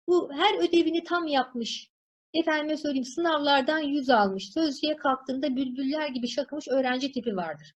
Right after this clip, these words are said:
Var, her, her sınıfında hala var. Hiç hoşlanmam. <laughs> Neden? Çünkü sana hiç minneti olmaz. Ödevimi yaptım, notumu aldım, eyvallah ben gider hoca tarzında oluyorlar. Hoş olmuyor.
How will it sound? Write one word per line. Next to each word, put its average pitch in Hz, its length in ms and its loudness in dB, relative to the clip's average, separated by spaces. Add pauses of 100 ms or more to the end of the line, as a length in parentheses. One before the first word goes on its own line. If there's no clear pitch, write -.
(160)
Var, 262 200 4
her, 294 240 0
her 294 120 -2
sınıfında 233 440 -8
hala 233 440 -2
var. - 120 -12 (320)
Hiç - 140 -8
hoşlanmam. 196 500 0
<laughs> - 20 -6
Neden? 359 440 4 (380)
Çünkü 349 280 4
sana 339 220 0
hiç 370 240 4
minneti 294 400 2
olmaz. 226 520 4 (640)
Ödevimi 285 500 6
yaptım, 196 420 0 (640)
notumu 294 340 2
aldım, 196 600 2 (380)
eyvallah 262 640 2
ben 269 200 -2
gider 220 240 2
hoca 170 240 0 (480)
tarzında 226 520 2
oluyorlar. 175 360 -2 (120)
Hoş 294 180 -6
olmuyor. 226 320 -2